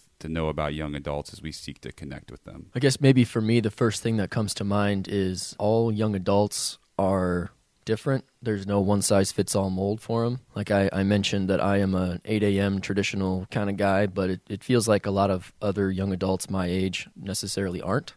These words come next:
Speaker 2: They might gravitate towards a different style of worship, but also, you know, maybe not. Uh, me and Adam, we're both traditional eight A M guys. So it, I, I think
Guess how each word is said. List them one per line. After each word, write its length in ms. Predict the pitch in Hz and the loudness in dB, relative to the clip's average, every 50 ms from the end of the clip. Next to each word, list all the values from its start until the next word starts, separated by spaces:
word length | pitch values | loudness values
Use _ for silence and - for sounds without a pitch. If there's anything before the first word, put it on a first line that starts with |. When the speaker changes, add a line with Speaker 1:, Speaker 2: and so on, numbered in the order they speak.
| _ _ | _ _
Speaker 2:
They 100 | _ 107 | _ -4
might 160 | 98 101 98 92 | -2 -2 -2 0
gravitate 480 | - 98 95 95 92 - 110 95 - | 0 0 0 0 0 0 -2 -2 -2
towards 240 | - - 98 90 - | -2 -4 -4 -2 -2
a 40 | 95 | -2
different 300 | 90 95 - - 101 90 | -4 -4 -4 -4 -6 -6
style 380 | - - 95 98 95 95 92 | -4 -2 0 0 2 2 0
of 100 | 90 90 | -2 0
worship, 400 | 101 107 107 - - 113 107 98 | 2 2 2 4 4 2 2 4
but 140 | - 110 110 | 2 4 6
also, 480 | 127 165 170 - 165 156 143 139 - - | 6 6 6 6 6 8 8 6 4 -2
you 160 | - 90 110 | -8 -6 -2
know, 160 | 117 113 113 117 | 2 2 4 4
maybe 260 | 117 117 120 117 113 | 4 2 2 2 2
not. 280 | 123 143 123 87 - - | 2 2 2 0 0 -2
Uh, 120 | - 87 - | -6 -4 0
me 200 | 101 104 107 110 | 2 2 4 4
and 100 | 107 104 | 4 4
Adam, 260 | 113 117 107 98 90 | 4 4 4 4 2
we're 80 | 92 90 | -2 0
both 320 | 90 98 98 98 - - | 0 0 0 0 -2 -6
traditional 460 | - - 110 104 95 - - 101 98 | -8 -6 -4 -4 -6 -4 -4 -2 -2
eight 100 | 98 95 | 0 0
A 140 | 95 95 95 | 0 0 0
M 240 | 95 98 92 92 90 | 0 0 -2 -4 -4
guys. 400 | - 101 95 92 90 90 - - - - | -4 -4 -2 -2 -4 -4 -6 -8 -10 -12
So 260 | _ - - 113 107 98 | _ -4 2 4 4 4
it, 160 | 92 - - - | 4 0 -2 -4
I, 100 | 104 90 - | -4 -2 -2
I 80 | 98 | -4
think 300 | 98 - 123 120 107 - | -2 -2 -2 -4 -4 -6